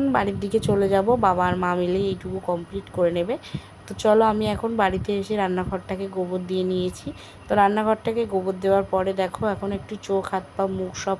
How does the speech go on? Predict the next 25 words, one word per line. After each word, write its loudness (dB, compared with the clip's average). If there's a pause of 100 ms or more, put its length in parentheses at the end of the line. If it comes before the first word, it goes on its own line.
কিন্তু -8
ধুয়ে 0
নিয়েছি, -4 (460)
কারণ 2 (100)
বেশ 2
গরম 6
গরম 2
লাগছিল। 0
আর 2
সন্ধ্যা -2
হয়ে -2
গেছে, 0
আমি -2
ঠাকুর -4
ঘরে -2
সন্ধ্যা -4
দিয়ে 0
নিয়েছি। -4 (500)
সন্ধ্যা -2
দেওয়ার 2
পরে 2
দেখো -2 (320)
একটু 0
ম্যাগি 2
বানিয়েছিলাম 0